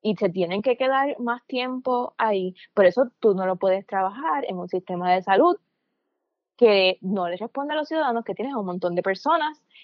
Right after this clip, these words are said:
que no tienen acceso a plan privado y que no, no tienen acceso al plan de Vital.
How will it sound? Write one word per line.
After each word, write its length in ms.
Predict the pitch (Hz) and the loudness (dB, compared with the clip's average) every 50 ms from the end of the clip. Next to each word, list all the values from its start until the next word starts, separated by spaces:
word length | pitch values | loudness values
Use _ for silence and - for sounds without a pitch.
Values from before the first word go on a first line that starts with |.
| _ _ | _ _
que 100 | - 190 | 0 2
no 180 | 180 185 208 277 | 4 4 2 2
tienen 300 | - 339 339 349 339 349 - - _ _ _ | 2 2 2 2 0 0 -4 -8 _ _ _
acceso 540 | - 285 285 - 302 285 294 - 302 294 - - - | -2 -2 0 0 0 0 0 0 -2 -2 -2 0 0
a 140 | 277 269 | 0 0
plan 240 | - 269 269 269 269 | 0 0 -2 -2 -2
privado 520 | - 311 302 247 196 185 180 185 220 233 _ _ _ _ _ _ | -2 0 2 4 4 4 4 2 0 -2 _ _ _ _ _ _
y 100 | - 220 | -2 2
que 140 | - 233 214 | 4 4 4
no, 300 | 202 202 254 381 392 - _ _ _ 220 | 6 4 2 2 -2 -6 _ _ _ -4
no 340 | 220 214 214 214 220 247 | -2 0 0 0 -2 -2
tienen 280 | 254 285 294 302 311 294 | -4 -6 -8 -8 -6 -6
acceso 600 | 262 254 - - 254 269 294 - - 247 240 - - | -6 -6 -4 -2 -2 -2 -2 -2 -2 -2 -2 -2 -2
al 100 | 220 208 | -4 -4
plan 240 | - 208 214 226 254 | -4 -4 -6 -4 -2
de 140 | 269 262 233 | 0 0 0
Vital. 420 | 202 - - 123 127 - - - | 0 0 2 2 0 0 -2 -6